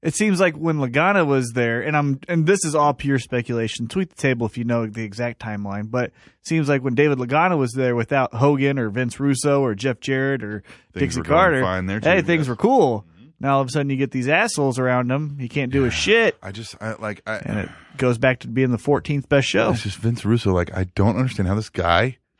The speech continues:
Speaker 2: maintains employment in the wrestling industry.
Speaker 1: I don't either.
Speaker 2: Right or wrong, somebody with that, you know.
Speaker 1: Look, even if we started a wrestling promotion, I wouldn't hire Vince Russo.
Speaker 2: Yeah, no.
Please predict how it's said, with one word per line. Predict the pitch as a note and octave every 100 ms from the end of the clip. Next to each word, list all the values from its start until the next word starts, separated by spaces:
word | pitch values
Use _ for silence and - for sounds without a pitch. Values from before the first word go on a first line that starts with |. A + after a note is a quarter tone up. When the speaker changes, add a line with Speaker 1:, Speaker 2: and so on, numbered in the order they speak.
| _ _
Speaker 2:
maintains | D#2+ E2+ G2 G2+ C3 C3+ - E2+ F2+ F#2+
employment | B2+ - - C3+ F#3+ G#2 F2 -
in |
the | A#2
wrestling | D3+ F3+ G#3+
industry. | D3+ F2 - E2+ _ -
Speaker 1:
I | C#3 C#3+
don't | A#2+ G#2
either. | G2+
Speaker 2:
Right | D4 C#4 A3+
or |
wrong, | G3 C4 B3+ - - _ _ _ _
somebody | - C#4+ G3
with | B2+ G#2+
that, | C#3 G3 G3 - _ _ _ _ _ _ _ _ _ _
you | C3
know. | C3+
Speaker 1:
Look, | C4 F3+ G2+ _ -
even | C4 D#4+ E4+
if | B3 F3+
we | A#2+ C3 F3+ G3
started | - B2 G2+ G2+ F#2+ - _ _ -
a |
wrestling | C#3+ C3 - A#2+
promotion, | A2+ G#2+ G2 - - C3 _ _
I | C#4+
wouldn't | F#4 C#4+ F#3+
hire | D#3+ A3+ B3+
Vince | E3+ F3 -
Russo. | F3+ F3 A2+
Speaker 2:
Yeah, | E3+ D#3
no. | G3 A#3 G#2